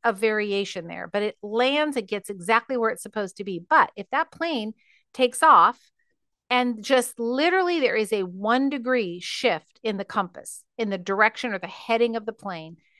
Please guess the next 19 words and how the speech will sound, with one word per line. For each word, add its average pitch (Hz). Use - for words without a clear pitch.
That 214
one 220
degree 233
shift, 208
and 214
the 214
plane, 240
by 233
the 214
time 220
it 202
reached 214
the 196
other 233
side 233
of 208
the 220
United 196
States 269